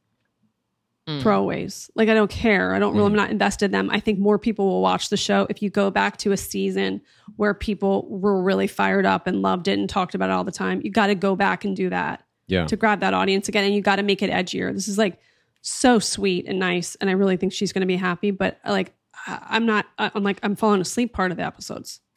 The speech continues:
Speaker 3: Wow. Interesting.
Speaker 1: Mm.
Speaker 3: I think this episode has some of the best gameplay and the best
Speaker 2: Mm.
Speaker 3: presentation of that gameplay that we've ever seen. This is, like, one of my favorite Bachelorette seasons, probably of all time.
Speaker 1: Yeah, me
Speaker 3: And it may
Speaker 1: too.
Speaker 3: just be because of, of, uh, context, you know,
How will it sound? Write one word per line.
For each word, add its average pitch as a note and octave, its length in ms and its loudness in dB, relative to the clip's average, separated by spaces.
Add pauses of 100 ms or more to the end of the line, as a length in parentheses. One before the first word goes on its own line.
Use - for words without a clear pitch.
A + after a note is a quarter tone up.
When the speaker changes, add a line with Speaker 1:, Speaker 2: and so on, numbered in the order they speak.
(100)
Speaker 3:
Wow. A#2 540 2
Interesting. D3 480 -2
Speaker 1:
Mm. C#3 140 -12
Speaker 3:
I D3+ 160 4
think D#3 200 -4
this G#2 200 -2
episode G2 260 0
has F#2+ 120 4
some G2+ 140 -2
of F#2+ 40 -2
the F2+ 80 -4
best F2+ 260 -2
gameplay A2 640 0
and F#2+ 100 -2
the F#2+ 40 2
best G2+ 200 0
Speaker 2:
Mm. G#3 60 -10
Speaker 3:
presentation G#2+ 640 0
of G#2+ 220 -2
that E2+ 180 2
gameplay F2+ 340 0
that F2+ 120 0
we've F2+ 120 -2
ever F2 200 -2
seen. A2+ 380 -4 (520)
This B2 160 2
is, D3 160 0
like, G#2 240 0
one A2 200 0
of G#2+ 60 0
my F#2+ 120 -2
favorite G2 360 0
Bachelorette F2 540 -2
seasons, G#2 520 -4 (260)
probably A2 380 2
of D#2 100 -6
all F#2 240 -2
time. E2 420 -4 (400)
Speaker 1:
Yeah, D3 300 -8
me C#3+ 100 -6
Speaker 3:
And C3+ 100 4
it D#3+ 80 2
may E3+ 120 4
Speaker 1:
too. F#3+ 60 8
Speaker 3:
just F3 180 0
be C3+ 120 2
because A#2 360 4
of, G2 200 0
of, G2 360 2
uh, F2+ 560 2
context, A2+ 640 -2
you - 60 -4
know, - 180 0